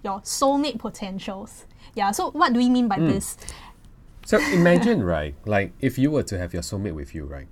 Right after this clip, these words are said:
Speaker 2: what are the
Speaker 1: Mm.
Speaker 2: things that you want out of, out from your soulmate?
Speaker 1: Mm.
Speaker 2: And then start looking back. Like, even
Speaker 1: Mm.
Speaker 2: the, the past few relationship, relationships you had, there was something in there, right, that drew you to that person.
Speaker 1: Mm.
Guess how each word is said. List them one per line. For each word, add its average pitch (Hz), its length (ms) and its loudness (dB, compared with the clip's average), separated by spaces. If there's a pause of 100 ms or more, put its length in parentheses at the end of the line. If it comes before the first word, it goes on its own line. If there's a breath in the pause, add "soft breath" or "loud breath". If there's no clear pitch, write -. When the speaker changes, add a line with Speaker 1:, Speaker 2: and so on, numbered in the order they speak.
Speaker 2:
what 226 160 0
are 107 80 2
the 104 100 -2
Speaker 1:
Mm. 104 80 -6
Speaker 2:
things 110 200 -4
that 80 120 -8
you 71 120 -8
want 76 220 -8
out 76 160 -10
of, 71 80 -18 (280)
out - 120 -14 (120)
from 80 220 -8
your 71 100 -12
soulmate? 71 380 -12 (100)
Speaker 1:
Mm. 240 420 -2
Speaker 2:
And 208 100 0
then 226 80 0
start 262 180 -4
looking 101 280 -4
back. 95 220 -2
Like, 131 200 -2
even 233 580 0
Speaker 1:
Mm. - 60 -14
Speaker 2:
the, 95 260 2
the 107 120 -2
past 165 300 -4
few 165 140 -2
relationship, 82 720 -6 (180)
relationships 98 720 -2
you 82 80 -6
had, 104 260 -6 (320 loud breath)
there 151 160 -2
was 170 300 2
something 131 460 -2
in 90 180 -4
there, 95 180 0
right, 80 140 -2
that 85 180 -6
drew 117 200 0
you 120 140 0
to 101 120 -8
that - 180 -10
person. - 360 -10
Speaker 1:
Mm. 233 520 -4